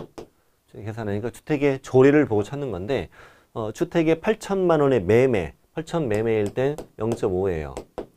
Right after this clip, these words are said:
오천 이상, 이억 미만 영점오로 돼 있어서 사십만 원.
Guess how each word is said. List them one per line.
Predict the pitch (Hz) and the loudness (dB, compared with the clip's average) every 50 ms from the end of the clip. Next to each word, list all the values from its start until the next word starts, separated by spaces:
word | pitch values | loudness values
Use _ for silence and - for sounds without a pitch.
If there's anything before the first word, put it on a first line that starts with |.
| _ _ _ - | _ _ _ -6
오천 | 104 107 117 117 - - 156 156 160 139 | -2 0 0 -2 -2 -2 0 0 0 0
이상, | 107 110 104 - 127 123 - - - | -2 -2 -2 -2 -4 -6 -6 -6 -4
이억 | 110 117 131 139 139 120 | 0 2 2 2 2 0
미만 | 104 101 101 110 117 101 | 0 0 -2 -2 -2 -2
영점오로 | 95 98 98 - 104 92 98 101 107 90 | -4 -4 -4 -4 -4 -2 0 0 -2 0
돼 | 95 95 | -2 -2
있어서 | 92 87 - 104 98 95 - 156 160 175 180 _ _ - - - 113 | -4 -4 -6 -8 -8 -6 -4 -4 -4 -4 -6 _ _ -18 -16 -16 -16
사십만 | - - 151 151 147 - 170 147 120 92 78 | -14 -6 -6 -6 -4 -4 -4 -4 -4 -4 -6
원. | 71 65 | -8 -12